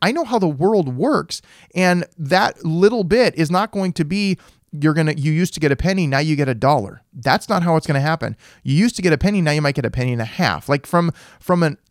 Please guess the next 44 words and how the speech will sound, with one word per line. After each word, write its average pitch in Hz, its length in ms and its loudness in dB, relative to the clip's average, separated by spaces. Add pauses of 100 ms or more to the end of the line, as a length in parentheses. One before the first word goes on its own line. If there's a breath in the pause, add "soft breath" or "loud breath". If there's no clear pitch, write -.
uh, 147 120 -4
from 151 200 -2
a 120 160 0
statistical 175 720 -2
standpoint, 160 580 0 (340 soft breath)
you're 175 180 4
not 208 200 0
going 240 180 -2
to 170 60 0
get - 240 -2
that 139 440 -2
much 131 420 -2
more. 120 460 -2 (400)
And 196 440 2
when 151 160 -2
you 165 120 0
involve 151 340 0
a 139 80 -2
big 151 260 0
entity 170 400 -2
that 135 140 -4
has 160 220 -2
to 165 100 -6
create 156 460 -4
some 170 220 -2
sort 156 200 -2
of 127 140 -6
managing 156 520 -4
thing, 139 300 -6 (320 soft breath)
there 185 220 4
is 208 280 -6
resources 170 540 -2
that 160 100 -4
are 170 60 -2
gonna 165 140 -2
get - 80 -12
sucked - 400 -8
out 170 100 -2
of 165 80 -2
the 147 80 -4
system - 380 -6
somewhere. 180 480 -4 (800)
So 208 180 2
the, 180 120 2